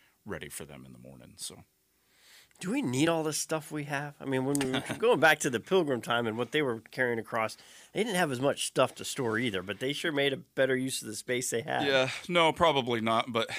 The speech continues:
Speaker 1: some of it's kinda, <laughs> we got used to it. It's hard to live without now, so.
Speaker 2: Isn't that the truth?
Speaker 1: Um,
Speaker 2: The Epoch Times pulled this one out 'cause this is, uh, uh,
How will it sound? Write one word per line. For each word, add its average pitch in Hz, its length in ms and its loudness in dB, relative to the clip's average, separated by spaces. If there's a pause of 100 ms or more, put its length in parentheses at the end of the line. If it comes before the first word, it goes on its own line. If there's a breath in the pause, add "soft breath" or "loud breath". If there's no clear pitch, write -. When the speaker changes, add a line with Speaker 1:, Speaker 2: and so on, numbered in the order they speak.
(120 loud breath)
Speaker 1:
some 131 260 0
of 104 80 -6
it's 104 160 -6
kinda, 101 380 -2
<laughs> - 80 -8
we 151 80 0
got 139 180 6
used 120 240 2
to 101 120 0
it. 98 80 -4
It's 107 120 -4
hard 110 200 -2
to 101 40 -4
live 98 220 -4
without 92 420 -4
now, 87 220 -10
so. 90 320 -8 (340)
Speaker 2:
Isn't 113 260 -4
that 190 220 -10
the 151 100 -16
truth? - 460 -16 (1040 soft breath)
Speaker 1:
Um, - 360 -14 (840 soft breath)
Speaker 2:
The 170 220 0
Epoch 143 340 -2
Times 160 300 0 (120)
pulled 143 200 -2
this 151 200 -2
one 127 120 2
out 110 220 2 (340)
'cause 127 180 -6
this 170 240 2
is, 104 300 -2
uh, 85 260 -6 (540 soft breath)
uh, 113 180 -8